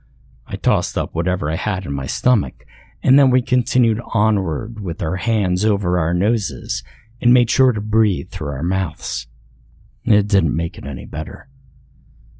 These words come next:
As we exited the hallway and entered the administrative offices, we were met with the sound of squawking birds.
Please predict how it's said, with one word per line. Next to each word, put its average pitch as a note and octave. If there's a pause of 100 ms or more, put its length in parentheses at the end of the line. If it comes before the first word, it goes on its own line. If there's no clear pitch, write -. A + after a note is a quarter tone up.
(120)
As A#2+
we D3
exited A2+
the G#2
hallway F2
and F#2
entered G#2+
the G2+
administrative F#2+
offices, F#2 (400)
we C3
were C3+
met B2+
with G#2+
the D#2
sound F2
of C#2+
squawking G2+
birds. G#2+